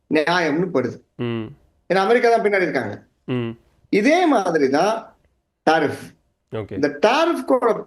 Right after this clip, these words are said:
Speaker 1: பின்னணியே வந்து ஒரு மிக மோசமான ஒரு, ஒரு வேடிக்கையான ஒரு பின்-, பின்னணி.
Speaker 2: ம்.
Speaker 1: யாருமே இது மாதிரி பண்ண மாட்டாங்க. அப்படி பண்ணாலும் வந்து திரும்ப வாபஸ் பெற்று அதை வந்து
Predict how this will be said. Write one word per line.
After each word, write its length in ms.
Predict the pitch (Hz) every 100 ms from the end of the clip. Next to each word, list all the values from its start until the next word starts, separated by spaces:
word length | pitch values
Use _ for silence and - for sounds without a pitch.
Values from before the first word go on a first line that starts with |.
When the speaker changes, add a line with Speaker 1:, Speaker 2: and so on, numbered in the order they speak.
| -
Speaker 1:
பின்னணியே 540 | 202 262 254 254 269
வந்து 320 | 196 190 277
ஒரு 320 | 226 156 - _
மிக 280 | 156 190 220
மோசமான 800 | 139 151 180 196 196 185 202 226
ஒரு, 300 | 175 160 - _ _ -
ஒரு 340 | 151 135 -
வேடிக்கையான 760 | 123 123 123 185 247 254 247 233
ஒரு 160 | 202 170
பின்-, 160 | 160 160
பின்னணி. 300 | 151 131 120 - _
Speaker 2:
ம். 260 | 127 117 113 117 _ _
Speaker 1:
யாருமே 360 | 127 170 196 202
இது 140 | 185
மாதிரி 180 | 190 190
பண்ண 180 | 170 180
மாட்டாங்க. 580 | 175 160 165 254 311 - _ _
அப்படி 240 | 160 165
பண்ணாலும் 440 | 160 175 208 214 226
வந்து 300 | 202 226 269
திரும்ப 300 | 202 208 202
வாபஸ் 400 | 165 180 196 170
பெற்று 600 | 170 160 262 403 - - _
அதை 260 | 185 185
வந்து 300 | 175 208 208